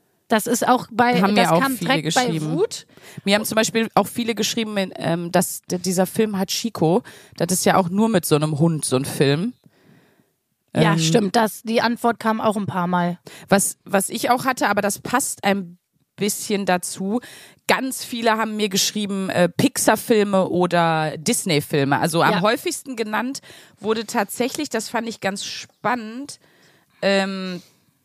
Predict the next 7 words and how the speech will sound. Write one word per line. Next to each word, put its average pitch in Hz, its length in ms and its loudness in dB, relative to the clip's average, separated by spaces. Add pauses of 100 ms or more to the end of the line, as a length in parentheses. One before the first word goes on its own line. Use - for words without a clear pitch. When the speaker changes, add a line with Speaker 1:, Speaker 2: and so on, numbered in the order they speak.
(1080)
Speaker 2:
äh, 156 340 -6 (100)
also 170 260 -6
ein 180 100 -8
bisschen 233 280 0
weiter 214 240 2
hinten 240 460 -2
war 208 480 0